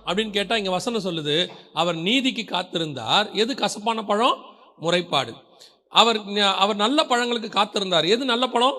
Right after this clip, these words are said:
"நியாயத்துக்கு காத்திருந்தார், இதோ கொடுமை." அவர் நீதி நியாயத்துக்கு காத்திருந்தா,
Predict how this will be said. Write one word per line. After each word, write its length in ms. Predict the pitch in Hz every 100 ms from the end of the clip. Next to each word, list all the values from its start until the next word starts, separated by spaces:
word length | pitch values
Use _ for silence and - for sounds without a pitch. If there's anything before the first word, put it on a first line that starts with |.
| -
"நியாயத்துக்கு 600 | 165 202 302 320 254 240
காத்திருந்தார், 600 | 233 196 196 190 160 175
இதோ 520 | 185 190 294 311 - - - _
கொடுமை." 420 | - 196 180 123 - - - _ -
அவர் 240 | 196 233
நீதி 400 | 214 320 359 330
நியாயத்துக்கு 460 | 262 254 233 208 208
காத்திருந்தா, 720 | 220 226 190 151 151 240